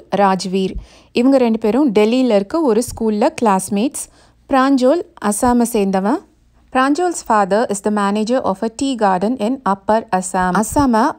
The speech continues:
அட்மினிஸ்ட்ரேட்டிவ் பர்பஸ்க்காக லோவர் அசாம், அப்பர் அசாம் இந்த மாதிரிலாம் பிரிச்சு வச்சிருக்காங்க. அங்க அப்பர் அசாம்ல பிராஞ்சோலோட அப்பா ஒரு டீ கார்டன்ல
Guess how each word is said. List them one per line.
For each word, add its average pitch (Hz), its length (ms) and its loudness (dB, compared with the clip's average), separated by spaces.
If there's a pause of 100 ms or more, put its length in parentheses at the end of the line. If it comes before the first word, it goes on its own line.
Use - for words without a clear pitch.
அட்மினிஸ்ட்ரேட்டிவ் 220 760 0 (100)
பர்பஸ்க்காக 202 640 -2 (120)
லோவர் 214 320 0
அசாம், 202 440 -4
அப்பர் 226 340 -2
அசாம் 202 400 -2
இந்த 196 140 -2
மாதிரிலாம் 208 500 -2
பிரிச்சு 254 300 -4
வச்சிருக்காங்க. 196 580 -2 (500)
அங்க 226 340 0
அப்பர் 196 420 0
அசாம்ல 202 600 0 (140)
பிராஞ்சோலோட 220 720 0
அப்பா 208 520 -2
ஒரு 208 220 -2
டீ 294 160 -2
கார்டன்ல 208 460 -2